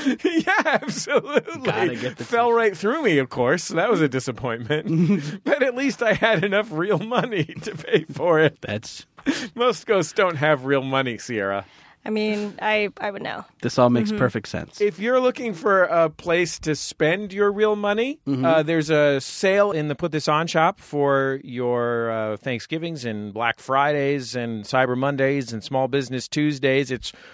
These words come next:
Speaker 1: forty percent off all our Pocket Squares and twenty percent off everything else. You can use the codes Square J J Go for Pocket Square orders and Holiday J J Go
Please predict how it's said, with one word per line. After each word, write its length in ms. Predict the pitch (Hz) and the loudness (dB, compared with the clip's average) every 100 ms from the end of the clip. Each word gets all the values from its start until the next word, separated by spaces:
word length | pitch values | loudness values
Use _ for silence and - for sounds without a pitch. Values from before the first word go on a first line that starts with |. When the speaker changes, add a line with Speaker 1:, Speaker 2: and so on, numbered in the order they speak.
| _ | _
Speaker 1:
forty 460 | - - 202 220 233 | -10 2 4 4 2
percent 500 | 214 196 180 180 170 | 0 0 -2 -2 2
off 260 | 151 151 | 2 2
all 200 | 170 139 | 2 2
our 80 | 139 | 2
Pocket 360 | 160 156 165 156 | 2 0 0 -6
Squares 360 | 160 151 151 | 0 2 2
and 120 | 127 | -4
twenty 320 | - 165 170 180 | -8 -6 -4 -4
percent 460 | 160 147 147 143 - | -2 -2 -2 -2 0
off 260 | 127 120 - | 2 2 2
everything 500 | 147 147 151 143 131 | 2 2 0 0 -2
else. 460 | 127 117 113 - - - - - | 0 2 2 -2 -14 -20 -20 -8
You 120 | 131 | -6
can 160 | 147 147 | -4 0
use 280 | 175 180 | 0 0
the 80 | 170 | -2
codes 560 | - 151 143 139 - - | 2 6 6 6 2 -12
Square 840 | - - - 151 175 185 190 214 208 | -8 -8 -6 0 2 4 2 0 0
J 240 | 185 202 | 0 0
J 240 | 185 202 | 0 -2
Go 260 | 190 180 220 | 0 0 0
for 140 | - | -4
Pocket 340 | 123 143 135 - | -2 -2 -2 -6
Square 280 | - 139 135 | -2 -2 0
orders 380 | 135 151 180 | 0 0 -2
and 160 | 170 120 | -4 -4
Holiday 840 | 113 - 180 196 190 170 156 160 | -4 2 4 6 4 4 4 2
J 320 | 139 147 147 139 | 0 0 0 2
J 260 | 143 139 | 0 -2
Go 380 | 123 127 123 | 0 0 0